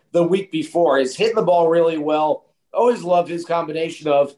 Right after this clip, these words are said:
he drives it well and he puts it well. That's a nice combo right there. I especially like him for round one showdown lineups, but I like him for the entire week at seventy-five.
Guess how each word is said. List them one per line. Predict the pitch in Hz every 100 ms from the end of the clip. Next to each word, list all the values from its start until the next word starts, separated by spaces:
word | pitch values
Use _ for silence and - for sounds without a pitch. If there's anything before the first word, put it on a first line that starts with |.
| _ _ _
he | -
drives | 131 - 233 -
it | 240 233
well | 240 233
and | 185
he | 170
puts | - 190 190 147
it | 131
well. | 135 107 87 _ _ -
That's | 208 220
a | 240
nice | 233 226
combo | 202 220 202 175
right | 160 151 151
there. | 151 147 139 _ _
I | 139 170
especially | 170 185 - 262 262 220
like | 185 170
him | 175 165
for | 151 139
round | 170 175
one | 156 143
showdown | 135 208 196 156 139
lineups, | 139 139 127 - -
but | 160
I | 156
like | 160 160
him | 151 - _ _
for | - 185
the | 185
entire | 170 165 190 185 175
week | 175 165
at | -
seventy-five. | 185 175 147 - 170 170 165